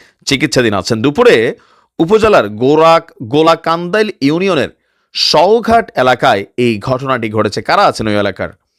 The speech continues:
স্থানীয় এবং প্রত্যক্ষদর্শীরা বলছে, ঢাকা সিলেট মহাসংলগ্ন, মহাসড়ক সংলগ্ন সাওঘাট এলাকায় বিসমিল্লা আড়ত নিয়ে জাপান বাংলাদেশ গ্রুপের চেয়ারম্যান সেলিম প্রধানের সাথে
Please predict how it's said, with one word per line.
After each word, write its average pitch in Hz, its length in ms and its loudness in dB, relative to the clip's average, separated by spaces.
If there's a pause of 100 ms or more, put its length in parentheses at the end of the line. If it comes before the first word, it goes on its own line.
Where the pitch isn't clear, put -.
(760)
স্থানীয় 190 380 -2
এবং 233 220 -2
প্রত্যক্ষদর্শীরা 175 720 -4
বলছে, 123 360 -4 (100)
ঢাকা 135 340 -4
সিলেট 151 340 -6
মহাসংলগ্ন, 117 800 -4
মহাসড়ক 135 540 -2
সংলগ্ন 120 540 0 (420)
সাওঘাট 196 760 0
এলাকায় 117 440 0 (400)
বিসমিল্লা 240 680 0
আড়ত 131 400 0
নিয়ে 139 340 -2 (200)
জাপান 147 500 0
বাংলাদেশ 147 440 0
গ্রুপের 123 340 -2
চেয়ারম্যান 123 560 0 (300)
সেলিম 202 560 0
প্রধানের 147 420 0
সাথে 139 380 -2